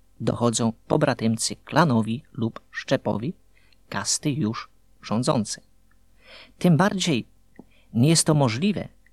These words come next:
jeśli jakiś pracodawca lub właściciel latyfundiów, dający zatrudnienie dużej grupie ludności, ma uprzedzenia do jakiegoś szczepu. Nigdy nikogo nie przyjmie do pracy ze szczepu, którego on nie lubi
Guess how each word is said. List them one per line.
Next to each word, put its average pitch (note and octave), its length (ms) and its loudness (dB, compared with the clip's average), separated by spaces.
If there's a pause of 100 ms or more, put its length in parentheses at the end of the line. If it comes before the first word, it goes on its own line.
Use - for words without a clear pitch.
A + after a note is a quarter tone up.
(140)
jeśli A#2 320 -2
jakiś C3+ 260 0
pracodawca A2+ 680 0
lub G#2 160 -2
właściciel A2 500 -2 (100)
latyfundiów, C3 800 -2 (640)
dający B2 520 2
zatrudnienie A#2 640 0
dużej G#2 320 -4
grupie B2 300 0
ludności, C3 540 -2 (480)
ma A#2 200 8
uprzedzenia D3+ 540 4
do A2+ 60 0
jakiegoś G2+ 340 -4
szczepu. - 400 -8 (680)
Nigdy D3 320 2
nikogo C3 340 2
nie C3 120 2
przyjmie B2+ 480 -2
do A#2+ 160 2
pracy A2 360 -4
ze A#2 120 -6
szczepu, A#2 420 -2 (360)
którego A#2 360 4
on B2 120 10
nie B2 120 10
lubi A2 380 2